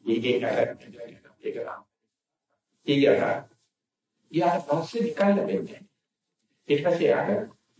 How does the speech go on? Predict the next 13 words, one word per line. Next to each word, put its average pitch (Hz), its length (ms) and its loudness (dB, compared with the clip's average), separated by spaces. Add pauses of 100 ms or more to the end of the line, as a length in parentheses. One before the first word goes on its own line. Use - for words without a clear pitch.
ප්‍රයත්න 151 320 6
කරන්න - 340 0
වෙනවා. - 200 -8
ඒ 156 120 -2
කරන 131 260 -2
ප්‍රයත්න - 380 -2
කරු 107 220 0
කියනවා. 110 440 -4 (1400)
සමත, - 300 -8 (920)
ආ, - 1500 -10 (920)
ශික්ෂා, - 480 0
සමත 117 400 -4
ශික්ෂා. 127 580 -6